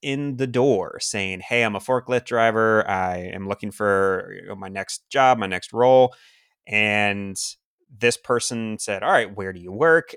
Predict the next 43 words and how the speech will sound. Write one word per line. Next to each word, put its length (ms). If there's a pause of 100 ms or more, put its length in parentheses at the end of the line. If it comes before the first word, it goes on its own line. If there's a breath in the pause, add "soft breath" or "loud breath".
The 100
candidate 420
said, 640
uh, 380
"You 100
know, 120
I 320 (160)
work 260
over 160
here. 380
I 80
live 300
kinda 280
in 160
this 200
area." 420 (460 soft breath)
The 100
person, 600
without 360
skipping 400
a 40
beat, 260
said, 180
"Oh, 140
I'm 80
sorry, 200
we 120
don't 140
place 180
positions 460
in 120
the, 180 (160)
we 80
don't 180 (120)
place, 540 (100)
uh, 300 (840)
any 280 (360)
roles 520
in 180
that 180 (240)
part 220
of 80
the, 360